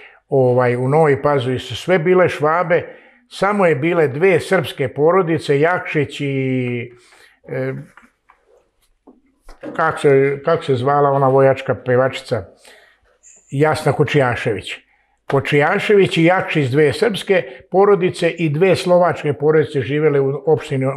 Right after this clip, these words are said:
ovaj, u Novoj Pazovi, ovo su ostalo bile sve Švabe. Kad su Švabe isterane, pobegle, već šta je bilo, Tito je doveo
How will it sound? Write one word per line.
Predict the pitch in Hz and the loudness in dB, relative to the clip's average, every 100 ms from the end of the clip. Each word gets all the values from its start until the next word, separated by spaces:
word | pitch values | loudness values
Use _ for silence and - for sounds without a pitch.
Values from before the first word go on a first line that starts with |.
| 156 | 0
ovaj, | 147 | 2
u | 139 139 | 2 0
Novoj | 139 147 123 | 0 2 0
Pazovi, | - 180 165 185 151 - - - | 0 -2 0 0 0 -6 -18 -4
ovo | 156 165 | 2 2
su | - 151 | 2 0
ostalo | 160 170 147 | 0 0 0
bile | 131 147 | 0 0
sve | - 170 180 | 0 0 -2
Švabe. | - 127 113 104 101 - _ _ _ _ _ _ _ | -2 -8 -8 -10 -12 -16 _ _ _ _ _ _ _
Kad | 165 196 - | -2 -2 0
su | 160 | -2
Švabe | - 143 147 139 135 101 - - _ _ _ _ _ _ _ _ _ _ _ _ _ _ | 0 0 0 2 0 0 -8 -20 _ _ _ _ _ _ _ _ _ _ _ _ _ _
isterane, | 123 - 151 147 147 147 131 104 90 | -8 -4 0 0 2 2 0 -2 -6
pobegle, | 127 127 139 123 135 127 | -2 0 0 2 2 2
već | 113 110 - | 0 -4 -4
šta | 117 | -6
je | 101 | -4
bilo, | 92 143 151 156 143 - - _ _ _ _ _ _ _ - | -4 -2 2 2 2 -2 -18 _ _ _ _ _ _ _ -6
Tito | 151 143 135 | -2 0 0
je | 120 113 | 0 0
doveo | 127 131 127 120 104 | 2 2 2 0 -4